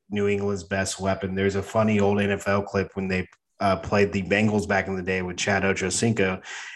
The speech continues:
And he goes to talk to him pregame and says, "You can just take the day off." And he goes, "Come on, coach." He goes, "You can take the day off." And he was basically shut down. Bill Belichick loves taking away number one weapons. And the Titans only have one really good weapon right now, right? No Derrick Henry. You're not really worried about Jeremy McNichols or Deontay Foreman tearing you up. Julio Jones isn't playing.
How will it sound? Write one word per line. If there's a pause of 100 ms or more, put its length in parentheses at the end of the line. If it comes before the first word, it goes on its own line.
And
he
goes
to
talk
to
him
pregame
and
says,
"You
can
just
take
the
day
off."
And
he
goes,
"Come
on,
coach."
He
goes,
"You
can
take
the
day
off."
And
he
was
basically
shut
down.
Bill
Belichick
loves
taking
away
number
one
weapons.
And (400)
the
Titans
only
have
one
really
good
weapon
right
now,
right?
No
Derrick
Henry.
You're
not
really
worried
about
Jeremy
McNichols
or
Deontay
Foreman
tearing
you
up.
Julio
Jones
isn't
playing.